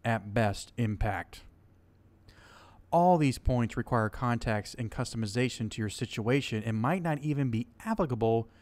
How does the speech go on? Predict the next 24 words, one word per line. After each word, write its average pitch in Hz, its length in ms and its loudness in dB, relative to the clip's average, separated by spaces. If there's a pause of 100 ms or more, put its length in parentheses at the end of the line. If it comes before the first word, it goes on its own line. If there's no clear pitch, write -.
(120)
to - 120 -6
you, 123 260 2
so 123 180 -2
just 170 400 -2
take 156 260 -2
it 165 180 -6
for 123 140 -2
what 117 260 -2
it's - 160 -6
worth. 104 380 -4 (560)
People 190 340 2
who 160 120 2
have 139 180 2
been 120 140 0
taking 147 360 -2
their 151 100 -2
diets 131 360 0
really 160 440 2
seriously 151 720 -2
and 113 140 -2
working 139 340 -2
out 131 160 -4
like 120 180 -2
crazy 123 540 -2